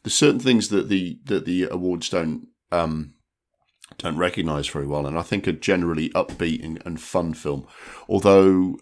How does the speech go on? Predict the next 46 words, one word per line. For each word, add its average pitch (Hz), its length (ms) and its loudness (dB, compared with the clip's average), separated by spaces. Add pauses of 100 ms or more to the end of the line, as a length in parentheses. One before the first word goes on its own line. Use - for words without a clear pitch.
uh, 92 300 2
there's 101 240 0
a 101 40 0
supporting 107 500 4
actress, - 640 0 (800)
support, - 400 4
the 127 80 6
supporting 151 380 4
acting 98 300 0
awards 80 400 -4
they've 87 160 0
been 85 100 -2
nominated 78 340 -4
for. 92 200 2
Ryan 101 220 2
Gosling's 98 380 -2
been 95 160 -4
nominated 87 320 -2
for 92 100 -6
supporting - 420 -2
actor - 280 -8
for - 120 -12
Barbie, 73 420 -2
which - 260 -8
I - 20 -10
think 78 220 -8
is 73 100 -6
a 78 60 -6
nice 76 260 -8
touch. - 400 -10 (720)
And 82 520 0 (1000)
I 135 80 -10
thought - 300 -2
Ameri-, 131 280 -2
yeah, 110 140 6
America 131 420 4
Ferrera 110 680 2
is 90 220 -2
nominated 87 420 -2
supporting 85 400 -4
actor 87 340 -6
for, 80 360 -2
um, 76 320 -4
for, 80 420 -4
um, 76 280 -4
for 78 340 -6